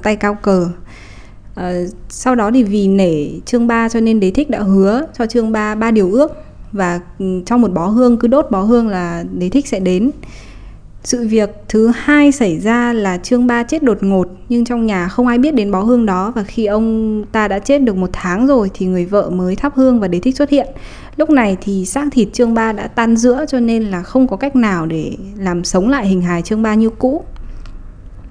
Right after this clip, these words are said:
Điều đó dẫn đến sự việc thứ ba là cùng khi đó thì có một, ừ, người đồ tể mới chết là xác hàng thịt.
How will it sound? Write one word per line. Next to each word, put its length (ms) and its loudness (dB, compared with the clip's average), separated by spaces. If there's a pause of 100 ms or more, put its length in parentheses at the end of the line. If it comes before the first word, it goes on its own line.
(160)
Điều 200 2
đó 300 4
dẫn 200 2
đến 160 4
sự 200 -2
việc 260 0
thứ 140 -2
ba 460 0 (440)
là 640 -2 (160)
cùng 200 2
khi 180 2
đó 320 2
thì 200 0
có 180 0
một, 300 0
ừ, 280 -6 (800)
người 260 0
đồ 160 2
tể 300 2
mới 200 2
chết 260 0 (360)
là 480 -2 (360)
xác 220 -2
hàng 180 2
thịt. 200 0